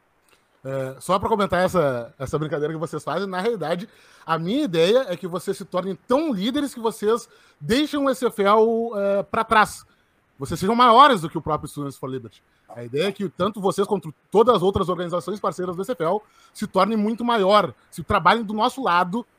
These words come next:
pra aumentar o liberalismo do Brasil. Então, a minha ideia é ficar, é, pra trás, é, é, a gente desaparecer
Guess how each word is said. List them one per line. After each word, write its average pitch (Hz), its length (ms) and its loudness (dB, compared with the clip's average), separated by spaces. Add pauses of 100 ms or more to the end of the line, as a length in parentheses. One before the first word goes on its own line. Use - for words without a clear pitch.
pra 202 80 2
aumentar 202 320 2
o 190 40 2
liberalismo 185 500 -2
do 190 40 -12
Brasil. 180 360 -2 (320)
Então, 175 100 0
a 175 40 0
minha 190 180 -2
ideia 214 440 2
é 226 60 -2
ficar, 220 680 2 (240)
é, 190 460 0
pra 214 220 -4
trás, 220 320 2
é, 147 80 -2
é, 147 320 -6
a 147 80 -6
gente 185 380 -4
desaparecer 220 800 0